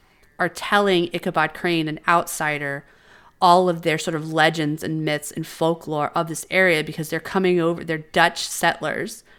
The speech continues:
and they're giving him all this backstory, right? So, and then Ichabod Crane has a really sort of active imagination. So that's where you get the ending, like, is he imagining this? Is it really happening? Was it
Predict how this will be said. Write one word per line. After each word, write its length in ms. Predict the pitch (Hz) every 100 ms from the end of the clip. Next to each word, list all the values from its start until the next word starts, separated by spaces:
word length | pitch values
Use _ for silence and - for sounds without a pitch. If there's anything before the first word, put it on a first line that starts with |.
| _
and 120 | 196 175
they're 60 |
giving 320 | 165 185 175
him 140 | 170 165
all 120 | 156
this 140 | 156
backstory, 720 | - 160 156 151 - 131 127 135
right? 320 | 143 151 165 - -
So, 260 | - 165 156 - _ _ -
and 120 | 185
then 220 | 180 180 196
Ichabod 320 | 185 180 170
Crane 220 | 180 175
has 120 | 165
a 80 | 160
really 680 | 156 160 160 156 151 147 - -
sort 220 | - 165
of 20 | -
active 360 | 165 165 - 160
imagination. 840 | 151 147 143 147 151 - 202 202
So 140 | 196 165
that's 240 | 180 -
where 100 | 180
you 100 | 165
get 200 | 170 160
the 100 | 170
ending, 260 | 160 160 151
like, 300 | 151 147 -
is 160 | 190 185
he 100 | 185
imagining 600 | 185 226 269 262 262 247
this? 260 | 240 240
Is 80 | 202
it 80 | 185
really 180 | 180 170
happening? 720 | - 226 226 226 233 220 170
Was 280 | 185 190 190
it 200 | 196 -